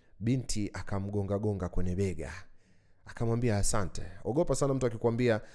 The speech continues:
"Nakupenda," afu ukajibiwa, "Asante." Sijui kama ishawahi kukukuta hiyo, utaniambia kwenye comment. Akamwambia, "Maneno yako yamenifanya moyo wangu uvunjike kabisa. Unajua wewe ni rafiki wa kweli kabisa, ambaye hakika na mimi naona jinsi ambavyo ni wa-, wewe ni mtu wa tofauti.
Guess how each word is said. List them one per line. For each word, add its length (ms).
"Nakupenda," 500
afu 340
ukajibiwa, 560
"Asante." 460
Sijui 200
kama 200
ishawahi 240
kukukuta 440
hiyo, 120
utaniambia 420
kwenye 180
comment. 480
Akamwambia, 840
"Maneno 300
yako 220
yamenifanya 800
moyo 300
wangu 260
uvunjike 440
kabisa. 440
Unajua 300
wewe 200
ni 120
rafiki 400
wa 80
kweli 380
kabisa, 520
ambaye 540
hakika 420
na 80
mimi 220
naona 280
jinsi 280
ambavyo 300
ni 60
wa-, 140
wewe 200
ni 80
mtu 140
wa 40
tofauti. 540